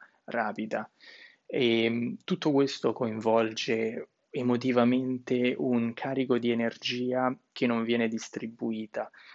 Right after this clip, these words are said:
che non viene distribuita in un periodo prolungato e che quindi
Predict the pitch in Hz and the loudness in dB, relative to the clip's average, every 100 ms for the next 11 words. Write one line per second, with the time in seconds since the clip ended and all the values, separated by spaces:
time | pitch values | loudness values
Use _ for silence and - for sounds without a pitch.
0 | - - - 117 117 117 135 123 117 - | -20 -4 0 2 2 0 0 0 -4 -4
1 | 127 117 117 120 117 117 120 120 117 117 | -4 -2 -2 -2 -2 -4 -4 -4 -2 0
2 | 120 117 123 113 120 120 117 113 110 113 | 0 0 -2 0 0 0 0 0 -4 -6
3 | - - 120 120 117 113 110 123 139 139 | -6 -2 0 0 -2 -4 -4 -4 -4 -4
4 | - 117 - - - - 147 143 143 151 | -4 -8 -12 -18 -2 0 0 -2 -6 -6